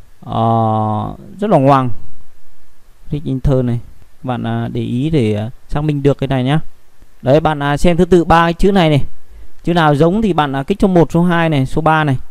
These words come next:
Nếu mà chưa đúng thì bắt kích lại. Toàn là chữ Trung Quốc. Rất là ngoằng các bạn ạ. Đấy, sau vài lần xác minh không được thì nó cho cái trượt này các bạn này. Trượt này là dễ xác minh, mấy cái chữ đấy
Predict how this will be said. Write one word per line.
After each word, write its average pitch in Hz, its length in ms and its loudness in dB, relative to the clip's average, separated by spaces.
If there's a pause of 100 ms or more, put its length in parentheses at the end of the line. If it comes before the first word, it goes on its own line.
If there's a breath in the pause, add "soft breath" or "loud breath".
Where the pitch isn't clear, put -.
(440)
Nếu 147 200 0
mà 160 200 4
chưa 165 140 6
đúng 165 220 4
thì 131 340 4
bắt 151 200 2
kích 165 140 0
lại. 156 240 2 (340)
Toàn 151 180 6
là 170 60 6
chữ 180 140 4
Trung 156 140 -2
Quốc. 190 300 4 (400)
Rất 208 80 2
là 214 80 6
ngoằng 165 340 4
các 139 60 2
bạn 151 180 4
ạ. 127 100 -4 (240)
Đấy, 160 160 4
sau 175 280 6
vài 156 200 4
lần 147 160 4
xác 180 140 6
minh 175 180 4
không 165 120 4
được 160 200 4
thì 151 80 2
nó 147 160 2
cho 160 340 6
cái 165 200 -4
trượt 170 200 4
này 135 120 0
các 143 80 0
bạn 147 160 2
này. 127 100 2 (420)
Trượt 131 160 -2
này 131 200 0
là 135 100 0
dễ 143 200 -2
xác 156 120 0
minh, 143 340 2
mấy 143 120 0
cái 160 80 -4
chữ 175 220 0
đấy 170 240 2